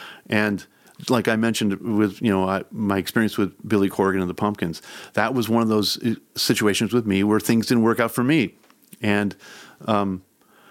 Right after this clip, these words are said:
you know, I, I just don't know if, I don't, I, I, I don't like to lay blame so much. It's, it's a really hard process to, to set yourself up in a room with someone you've hired and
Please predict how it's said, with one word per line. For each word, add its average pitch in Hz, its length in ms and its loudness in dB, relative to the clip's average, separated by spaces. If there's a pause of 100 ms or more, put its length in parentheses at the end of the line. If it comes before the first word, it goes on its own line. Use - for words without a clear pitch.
(840)
you 120 160 2
know, 104 300 2
I, 110 220 -2
I 107 120 0
just - 240 -2
don't 139 180 4
know 135 380 0 (400)
if, 127 280 2 (380)
I 117 100 2
don't, 147 260 0
I, 131 200 -2
I, 123 240 0
I 117 80 2
don't 156 140 0
like 135 140 0
to 113 180 -2
lay 117 200 4
blame 98 480 0 (160)
so - 160 2
much. 92 400 0
It's, 120 180 0
it's 151 180 4
a 160 60 6
really 147 360 4
hard 113 220 0
process 92 520 -4
to, 85 260 -4 (440)
to 90 240 -2 (120)
set - 260 2
yourself 123 340 0
up 107 140 0
in 101 80 0
a 95 60 2
room 101 440 2
with 92 340 0 (280)
someone 123 280 2
you've 120 180 2
hired 98 440 0 (760)
and 98 360 0